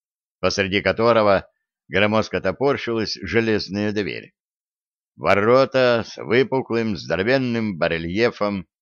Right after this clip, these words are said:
лежащего волка. Ишь ты! Откуда-то из глубины двора доносилось монотонное звучание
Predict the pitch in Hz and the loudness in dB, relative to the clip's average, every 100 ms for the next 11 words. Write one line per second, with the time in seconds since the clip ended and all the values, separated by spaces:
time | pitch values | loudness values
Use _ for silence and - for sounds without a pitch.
0 | _ _ - 78 78 90 90 - 85 80 | _ _ -10 -8 -2 -2 -2 -6 -6 -6
1 | 71 78 65 58 50 - _ _ _ _ | -4 -4 -4 -8 -16 -18 _ _ _ _
2 | _ _ _ _ - 113 117 - - - | _ _ _ _ -2 0 0 -6 -10 -8
3 | 78 58 - - _ _ _ _ _ _ | -8 -8 -14 -18 _ _ _ _ _ _
4 | _ _ _ _ _ _ _ _ _ _ | _ _ _ _ _ _ _ _ _ _
5 | _ _ - - - 123 165 - 113 85 | _ _ 0 0 2 2 4 4 2 2
6 | 104 104 107 104 98 107 117 107 95 92 | -2 0 0 2 4 6 4 4 0 -2
7 | - 101 104 92 - - 78 92 82 95 | -4 -2 -2 -4 -8 -12 -6 -4 -2 -2
8 | 104 107 101 95 90 78 78 - 95 104 | 0 0 0 -2 -4 -6 -12 -6 0 0
9 | 110 110 110 | 0 -4 -6